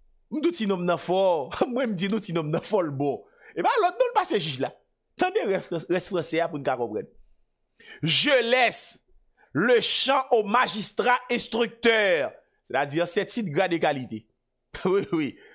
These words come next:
Eh, m'ba tout ça, m'ba l'autre m'ba ça, non? <laughs> Oui, oui. Eh ben, l'autre m'ba ça. Son lòt liye, zanmi, ki jan pou li te lòt ankò? E ba lòt, e ba lòt baso. Lò, m ap di moun fò bay la. Yo di, ah, s'il vous plaît, m ta souwete ou fè l tèl jan.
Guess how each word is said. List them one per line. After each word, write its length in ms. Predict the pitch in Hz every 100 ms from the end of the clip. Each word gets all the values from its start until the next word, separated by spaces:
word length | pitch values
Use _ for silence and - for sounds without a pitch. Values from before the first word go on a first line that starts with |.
| _
Eh, 400 | - - 233 -
m'ba 140 | 254 427 403
tout 100 | 403
ça, 220 | 392 320
m'ba 120 | 302 508
l'autre 140 | 403 254
m'ba 200 | 294 -
ça, 120 | 214
non? 260 | 180 208 339
<laughs> 40 | 185
Oui, 260 | 165 170
oui. 180 | 139 - _ -
Eh 80 | -
ben, 140 | 175
l'autre 240 | 151 170 143
m'ba 220 | 139 131
ça. 140 | - 104 - _ _ _ _ 285 -
Son 180 | 151
lòt 220 | 170 196 180
liye, 240 | 233 240 208
zanmi, 240 | 240 220 190
ki 100 | 269
jan 120 | 226
pou 100 | 220
li 80 | 190
te 100 | 196
lòt 240 | 185 175 262
ankò? 260 | 202 190 196
E 40 |
ba 120 | 220 190
lòt, 280 | 190 196 -
e 320 | - - 226
ba 120 | 262 196
lòt 220 | 202 175
baso. 340 | 185 165 226 233 220 160 - _ _ _ _ _ _ _ _ _ _ _ _ _ 151
Lò, 160 | 196 196
m 60 | 190
ap 100 | 135
di 120 | 185
moun 180 | 180 175
fò 100 | 175
bay 120 | 175 180
la. 80 | 480
Yo 40 |
di, 80 | 494
ah, 40 | 539
s'il 300 | - 640 523
vous 160 | 539 381
plaît, 160 | 381 392
m 40 |
ta 100 | 415
souwete 280 | - 480 -
ou 80 | 311
fè 100 | 233
l 60 | 202
tèl 160 | 185 143
jan. 200 | 139